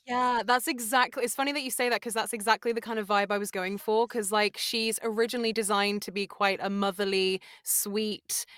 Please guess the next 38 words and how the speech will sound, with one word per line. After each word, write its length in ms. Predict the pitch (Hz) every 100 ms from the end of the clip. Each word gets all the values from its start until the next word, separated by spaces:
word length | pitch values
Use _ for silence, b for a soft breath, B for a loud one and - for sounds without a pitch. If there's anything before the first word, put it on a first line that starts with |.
| B 208
uh, 220 | 202 196
you 100 | 214
know, 200 | 202 190
like, 240 | 190 196 -
good 180 | 214
with 220 | 202 202 -
kids 320 | 226 208 -
sort 160 | 214
of 80 | 190
character, 600 | 202 226 226 208 180 165 185
but 80 | 185
the 80 |
twist 300 | 202 214 202
is 100 | 196
that 120 | 196 180
obviously 320 | 190 - 196
she's 280 | - 196 202
really 160 | 196
scary 640 | 202 247 233 220 208 202
and, 400 | - 196 190 190
you 100 | 214
know, 160 | 202 190
all 160 | 202 202
messed 380 | 202 196 -
up, 200 | 220 185
so 140 | - 214
I 80 | 214
kind 160 | 233
of 80 | 214
wanted 240 | 220 220
her 60 | 208
to 120 | 208
sound 280 | - 208 208
like 100 | 208
those 180 | 208 196
old-timey 800 | 208 202 196 226 202 190 185 196
sort 180 | 202
of 120 | 190